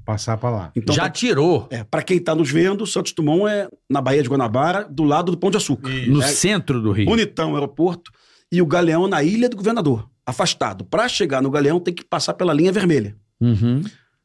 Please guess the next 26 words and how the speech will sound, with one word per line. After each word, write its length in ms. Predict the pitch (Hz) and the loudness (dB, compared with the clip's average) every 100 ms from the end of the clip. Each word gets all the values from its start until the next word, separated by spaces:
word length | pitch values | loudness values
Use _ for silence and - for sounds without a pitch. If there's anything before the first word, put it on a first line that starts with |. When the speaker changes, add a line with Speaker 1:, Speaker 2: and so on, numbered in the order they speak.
| _ | _
Speaker 2:
Bola, 500 | - 92 190 185 123 - | -10 -2 0 2 -2 -6
aquelas 420 | 127 175 202 208 | -6 -2 -2 -2
imagens 680 | 196 131 131 127 151 - - | 0 2 0 -2 -2 -2 -4
que 160 | - 127 | 0 0
o 60 | |
Fantástico 600 | 131 135 120 120 127 - | 0 0 0 -2 -4 -4
apresentou 500 | 127 131 131 117 120 | -6 -2 0 0 0
da 100 | 120 | 0
Polícia 320 | - 117 120 - | -2 -2 -2 -4
Civil 260 | 104 113 | -2 -2
do 80 | 110 | -2
Rio, 400 | 101 110 110 127 | 0 0 0 -4
da 140 | 113 | -6
vigésima 460 | 117 104 120 143 147 | -6 -2 -2 0 -2
primeira 260 | 131 131 123 | -2 -2 0
Delegacia 340 | 120 117 113 | -2 -2 -4
de 80 | 113 | -6
Policial, 520 | 117 120 123 110 110 _ _ _ _ _ _ | -8 -6 -6 -6 -10 _ _ _ _ _ _
de 160 | 104 147 | 0 2
um 100 | 147 | 2
centro 640 | - - - 208 196 180 | 0 0 0 0 2 0
de 100 | 156 | 0
treinamento 500 | - 165 139 131 135 | -2 0 2 2 2
do 80 | 127 | -2
Comando 280 | 123 123 113 | 0 2 2
Vermelho, 400 | 113 113 113 | 0 2 0